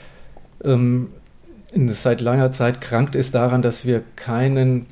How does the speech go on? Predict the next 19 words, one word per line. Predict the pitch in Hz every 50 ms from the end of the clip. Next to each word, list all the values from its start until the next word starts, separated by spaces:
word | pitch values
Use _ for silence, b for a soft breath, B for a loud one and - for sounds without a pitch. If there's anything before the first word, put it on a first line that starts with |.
| - -
Platz | - 123 113 120 127 - - - -
haben | 127 117 113 117 113 113 117 113 110
für, | - - - 123 113 113 110 107 104 107 107 107 104 B B B B B B B B B B B B B B -
ähm, | - 120 113 110 107 107 107 110 117
wo | 113 113
die, | 107 113 107 110 107 104 - - - -
äh, | 143 117 -
Platte | - - 123 123 139 120
dauerhaft | 117 107 110 107 104 95 - -
stehen | - - 120 127 147
bleiben | 147 143 135 135 135 135 135 131
kann, | 131 131 127 131 131 131 B B B B B B B B B B B B - - -
dass | - - 110 107 -
man | 123 110 110 107 110
also | - 107 98 117
richtig | 107 107 - 117 98
einen | 107 101
Trainingsort | - - 117 123 135 131 131 - - 117 113 117 -
hat. | 123 113 113 -